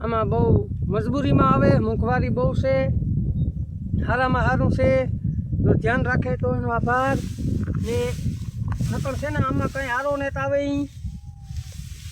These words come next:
સમજે કે આવું છે વિહા ભાઈ. આ ઢોરને વાટે આવીએ તો બે બે નીણું લીલાનિયું ચડે,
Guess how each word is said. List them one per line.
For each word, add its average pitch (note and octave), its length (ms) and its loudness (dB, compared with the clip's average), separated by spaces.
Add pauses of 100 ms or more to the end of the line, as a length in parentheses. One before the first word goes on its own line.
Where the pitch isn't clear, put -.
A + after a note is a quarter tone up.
(340)
સમજે B3 240 -4
કે C#4 60 -2
આવું C4+ 340 -2
છે D4 180 0
વિહા C4 260 -4
ભાઈ. A3+ 200 -8 (640)
આ A#3 80 -6
ઢોરને C#4+ 480 0 (560)
વાટે B3+ 360 -2
આવીએ F4 280 0
તો D4+ 120 -6 (420)
બે D#4 100 2
બે E4 120 -2
નીણું D#4 260 0
લીલાનિયું E4 460 -2
ચડે, F4+ 380 2